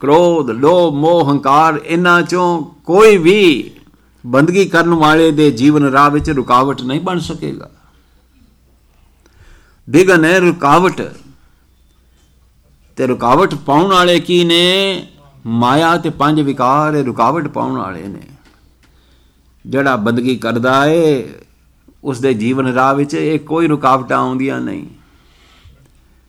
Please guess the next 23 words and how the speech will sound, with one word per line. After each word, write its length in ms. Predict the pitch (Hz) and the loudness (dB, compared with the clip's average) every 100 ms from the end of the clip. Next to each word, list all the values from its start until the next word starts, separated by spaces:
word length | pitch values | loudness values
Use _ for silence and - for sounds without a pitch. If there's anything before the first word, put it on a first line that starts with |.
| _ _ _ _ _ _ - | _ _ _ _ _ _ -6
ਪੰਜ 180 | 131 131 | -4 -2
ਵਿਕਾਰ 380 | 123 110 117 135 | -2 -2 0 0
ਰੁਕਾਵਟ 440 | 135 120 127 127 | 0 0 0 -2
ਨਹੀਂ 200 | 127 151 | -2 -2
ਬਣਦੇ, 500 | 151 156 151 147 127 | 0 0 2 2 0
ਮਾਇਆ 340 | 110 117 127 135 | -2 -2 0 0
ਵੀ 120 | 151 | -2
ਰੁਕਾਵਟ 480 | 143 143 143 151 139 | -2 0 0 0 -2
ਨਹੀਂ 200 | 151 143 | -2 -2
ਬਣਦੀ। 540 | 135 123 107 87 - _ _ _ _ _ _ _ _ _ _ _ _ _ _ _ _ _ _ - | -2 -4 -6 -10 -14 _ _ _ _ _ _ _ _ _ _ _ _ _ _ _ _ _ _ -8
ਜਾਂ 200 | 107 104 | -4 -4
ਕੈ 160 | 98 95 | -4 -8
ਹਿਰਦੈ 400 | 90 107 107 87 | -6 -8 -8 -8
ਬਸਿਆ 380 | 95 - 110 | -12 -12 -12
ਹਰੀ 180 | 110 104 | -12 -16
ਸੋਈ, 420 | - - 76 - - _ _ _ - - - - _ _ | -18 -16 -12 -12 -12 _ _ _ -20 -20 -20 -20 _ _
ਜਿਸ 180 | 101 90 | -14 -10
ਦੇ 180 | 95 95 | -8 -8
ਹਿਰਦੇ 340 | 98 120 117 | -8 -6 -6
ਵਿੱਚ 560 | 92 82 - 92 90 95 - _ _ _ _ _ _ _ - _ - | -6 -8 -10 -10 -10 -12 -18 _ _ _ _ _ _ _ -20 _ -12
ਪਰਮਾਤਮਾ 500 | 131 135 127 117 82 | -8 -8 -8 -10 -12
ਵਸਦਾ 400 | 76 - - 92 | -14 -16 -18 -20
ਹੋਵੇ, 320 | 92 - | -20 -20